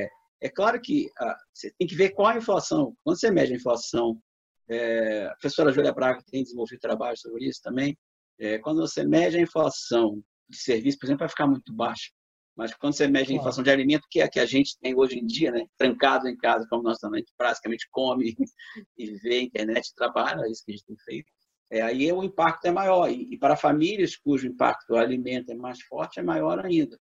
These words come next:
Speaker 1: Ou seja, não é uma questão desprezível, é uma questão relevante e uma questão, inclusive, pra frente, né?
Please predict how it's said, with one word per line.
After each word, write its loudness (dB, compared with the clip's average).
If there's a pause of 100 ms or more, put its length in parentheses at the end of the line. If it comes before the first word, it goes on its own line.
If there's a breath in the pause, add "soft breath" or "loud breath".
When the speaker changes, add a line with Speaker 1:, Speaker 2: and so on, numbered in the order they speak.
(460)
Speaker 1:
Ou -20
seja, -10
não 0
é 2
uma -2
questão -2 (460)
desprezível, 0
é 0
uma -2
questão -6 (220)
relevante 2
e -4
uma -6
questão, -4
inclusive, -2
pra 0
frente, 2
né? -2